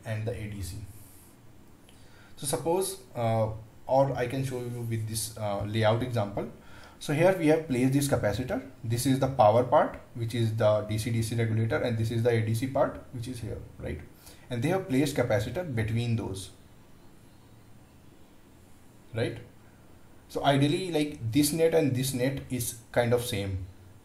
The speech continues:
in ca-, in case of schematic design, right? But when we go for the layout,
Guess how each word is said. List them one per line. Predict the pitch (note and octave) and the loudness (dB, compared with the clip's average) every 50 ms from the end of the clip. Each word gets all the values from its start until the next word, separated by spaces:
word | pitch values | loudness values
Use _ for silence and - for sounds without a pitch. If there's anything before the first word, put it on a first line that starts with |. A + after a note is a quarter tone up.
| - - - - - - - | -20 -20 -20 -20 -20 -20 -8
in | - A2+ A2+ | -6 -4 -2
ca-, | B2+ B2+ A#2 | -2 -2 -4
in | - A2+ A2+ A2+ | -2 -2 -4 -2
case | - B2+ A#2 A#2 | -2 -2 -2 0
of | B2 A#2+ A2+ - A#2 A2 | 0 -2 -2 -2 -4 -6
schematic | - - A#2+ A2 G#2 G2 G2+ A2 G#2 | -4 -2 -2 -4 -2 -4 -6 -6 -6
design, | G2+ F#2+ G2 G2 - - - - - - | -8 -8 -8 -8 -10 -12 -14 -16 -16 -12
right? | B2 C3+ D3+ C#3 - - - - - - - - - - - - - - - - - - - - - - - - A#2 | -10 -10 -10 -10 -14 -18 -20 -20 -20 -20 -20 -20 -20 -20 -20 -20 -20 -20 -20 -20 -20 -20 -20 -20 -20 -20 -14 4 6
But | C#3 E3 - - - - | 6 6 6 2 -6 -6
when | A#2 A#2+ C3 D3 | -2 0 2 2
we | E3 F3+ | 2 0
go | - D3 D#3 | 0 -2 -2
for | - - E3 D#3+ | 2 4 4 4
the | D#3+ D#3+ | 4 2
layout, | C#3 A2+ G#2+ A2 G#2+ A2 - - - | 2 2 2 4 4 4 4 2 -2